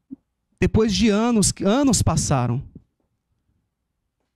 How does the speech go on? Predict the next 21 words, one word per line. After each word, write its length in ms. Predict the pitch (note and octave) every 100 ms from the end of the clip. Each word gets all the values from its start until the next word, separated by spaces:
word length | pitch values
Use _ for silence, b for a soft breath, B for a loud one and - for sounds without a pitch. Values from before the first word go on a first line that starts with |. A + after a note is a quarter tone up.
| _ _ -
da 180 | D#3
conquista 500 | - E3+ - E3+ E3
da 160 | D3 C#3+
Síria, 580 | A#2+ F3 F#3 F3 F3 E3+ - _ _ _ _
e 80 | -
quando 320 | - A#3 B3
começou 440 | B3 A#3 G#3 - A3+
a 20 |
marchar 340 | G#3 F#3 G3+ G3
contra 280 | G3 G3 F3
Judá, 300 | E3+ E3+ G3
ele 140 | G#3
foi 180 | - G3+
lá 160 | F#3
e 40 | G#3
não, 100 | A#3
ele 80 | G#3+
não 140 | A3+
cogitou, 520 | G3+ A3+ A3 - G3+
"Eu 140 | F#3 G#3+
errei, 500 | D#3+ F#3 G3+ F3+